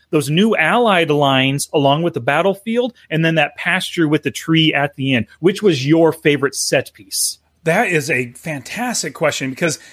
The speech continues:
Speaker 2: they were literally all phenomenal. Um, I, even though going through Akust and seeing that city all bombed out and everything and destroyed, that was phenomenal. They did great. But for some reason,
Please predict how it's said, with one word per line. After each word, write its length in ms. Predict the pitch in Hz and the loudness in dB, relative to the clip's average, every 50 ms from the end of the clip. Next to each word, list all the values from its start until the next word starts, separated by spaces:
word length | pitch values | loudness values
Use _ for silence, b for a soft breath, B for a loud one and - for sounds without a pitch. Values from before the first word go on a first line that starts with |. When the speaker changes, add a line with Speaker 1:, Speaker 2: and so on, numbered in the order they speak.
| B B B B B | B B B B B
Speaker 2:
they 100 | - 190 | 0 2
were 160 | 233 247 214 | 2 2 0
literally 420 | 180 160 156 175 208 208 202 180 - | 0 0 0 0 2 2 0 0 0
all 260 | - 160 165 190 185 | 2 2 4 4 2
phenomenal. 580 | - - 147 147 151 170 156 139 110 85 87 _ _ _ _ _ _ - | 0 0 0 2 2 2 0 -2 -6 -8 -12 _ _ _ _ _ _ -2
Um, 440 | 147 147 147 147 143 147 143 131 - b b b b b b b - | 0 2 2 2 2 0 -4 -10 -14 b b b b b b b 0
I, 280 | 156 190 226 233 233 - _ _ _ _ - | 0 2 2 0 -2 -8 _ _ _ _ -2
even 360 | 208 202 226 254 311 277 202 143 | 0 0 2 2 2 0 0 2
though 420 | 165 160 170 190 208 220 220 - - 190 180 | 2 4 4 4 4 2 0 -6 -10 -12 -6
going 260 | 139 151 175 190 190 | -2 0 0 0 0
through 180 | - 180 175 151 | 0 2 0 0
Akust 480 | 139 - 165 170 196 190 - - - _ | 2 0 0 0 0 0 -2 -6 -8 _
and 200 | - 156 139 139 | -4 -4 -4 -2
seeing 240 | - - 180 175 170 | -4 -4 -4 -2 -2
that 140 | 160 147 - | -2 -2 -2
city 260 | - - 226 151 151 170 | -2 -2 0 0 2 2
all 180 | 151 147 151 | 2 2 2
bombed 340 | 127 135 143 156 165 151 143 | 0 0 0 0 0 0 0
out 140 | 139 156 180 | 0 0 0
and 80 | 165 147 | 0 -2
everything 380 | 156 151 151 143 165 160 147 | -2 -2 -2 -4 -4 -4 -2
and 80 | 131 120 | -4 -4
destroyed, 480 | 127 - - - 156 151 156 180 175 - B B B B B B | -6 -8 -4 0 2 2 2 2 0 -4 B B B B B B
that 160 | - 190 269 240 | -2 -2 -2 -2
was 140 | 214 - - | -4 -4 0
phenomenal. 420 | - 208 180 175 202 190 156 127 | 2 2 4 4 4 2 0 0
They 80 | 135 156 | 0 0
did 140 | 185 180 131 | 0 0 0
great. 240 | 143 175 165 131 | 0 0 0 0
But 100 | 135 131 - | -4 -8 -8
for 100 | - 160 | -8 -4
some 240 | - - 254 277 311 | -2 0 0 0 -2
reason, 400 | 262 233 143 175 160 156 - | -4 -4 -2 -2 -2 -2 -4